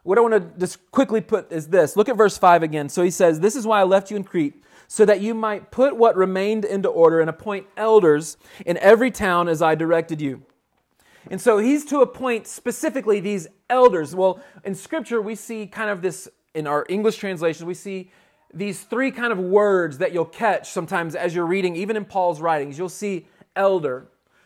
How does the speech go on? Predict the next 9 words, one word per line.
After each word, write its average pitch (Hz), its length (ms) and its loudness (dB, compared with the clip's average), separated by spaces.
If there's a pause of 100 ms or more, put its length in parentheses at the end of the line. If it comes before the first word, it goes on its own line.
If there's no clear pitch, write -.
(120)
you'll 170 140 -4
see 202 380 -6
overseer 170 760 2
sometimes, 143 480 -8
and 175 120 -6
you'll 185 100 -2
also 208 420 -2
see 185 400 -10 (240)
pastor. 170 600 -4